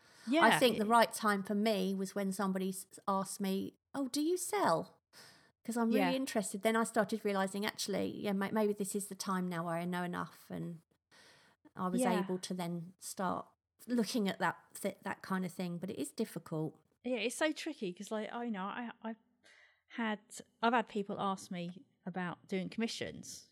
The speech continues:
Speaker 1: you know, in, in the past,
Speaker 2: Yeah.
Speaker 1: uh, of, of a face, but then you sort of tell them a price and then it's like, "Whoa," you know, they
Speaker 2: Yeah.
Speaker 1: just go <laughs> quiet. And so you think, "Well, have I pitched it too high, or is this just not my audience?"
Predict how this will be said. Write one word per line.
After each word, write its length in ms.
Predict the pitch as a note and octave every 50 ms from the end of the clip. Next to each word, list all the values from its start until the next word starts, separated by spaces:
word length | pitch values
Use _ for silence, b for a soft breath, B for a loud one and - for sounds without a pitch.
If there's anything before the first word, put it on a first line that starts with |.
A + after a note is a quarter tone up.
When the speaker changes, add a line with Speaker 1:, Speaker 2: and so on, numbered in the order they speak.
| _ _
Speaker 1:
you 80 | - E3
know, 80 | D#3+
in, 160 | D3+ D3 D#3+ - - -
in 80 | F#3 E3
the 40 |
past, 600 | D3+ - - E3 C#3 - - - - - - - - b b b b b b -
Speaker 2:
Yeah. 200 | A3+ G3 F#3 F3+
Speaker 1:
uh, 40 | - -
of, 120 | F#3 E3+ - - _ _
of 120 | - F#3 E3+
a 40 | E3+
face, 560 | - - B3+ A3 F3 C#3+ - - - - B B B B _
but 120 | - A3 A3
then 260 | A#3+ A#3 A#3 G#3+ A3
you 240 | - - A3 A3 G#3
sort 200 | - - - -
of 80 | G3+ -
tell 180 | - - G#3
them 120 | G#3 G3 G3
a 80 | F#3+
price 480 | G3 - C4+ B3+ A3 D#3+ D3 - - -
and 100 | F#3 F3+
then 120 | F3+ F3
it's 140 | E3+ E3+ -
like, 120 | E3+ - -
"Whoa," 800 | - B3+ - - D4+ - - - - - G1+ G1+ G1+ G1+ G1+ - _ _ _ -
you 140 | - - G#3+
know, 140 | F#3 E3+ F3+
they 80 | G3+
Speaker 2:
Yeah. 80 | G3+ G#3
Speaker 1:
just 200 | G#3+ A3+ - -
go 160 | - B3 - A3
<laughs> 140 | - - E4+
quiet. 440 | F4 F4+ G4 E4+ B3 F3+ F#3+ - - B B B B B B B -
And 100 | A#3+ -
so 120 | - B3+
you 120 | A3+ A3+
think, 200 | G#3+ - F3+ - -
"Well, 240 | - F3+ F3 - - - _ _ _ -
have 280 | - - - A3 A3 G#3+
I 200 | A3+ A3 G#3 G3+ G3+
pitched 420 | - - - - - - - - -
it 200 | F#3 - - -
too 280 | - - G3 F#3 E3+
high, 680 | D#3+ - - - - F#3+ F3 E3 E3 F3 A3 D4 E4+ B B B B B B B
or 220 | - G#3+ G#3 - -
is 200 | C4 B3+ A3+ -
this 180 | B3+ A#3+ -
just 220 | - - B3+ - -
not 220 | B3 A#3+ - - _ _ _ _ _ _ -
my 160 | A#3 A#3+ B3
audience?" 800 | C#4 E4+ F4 D4+ G#3+ - - - - - - - - - - -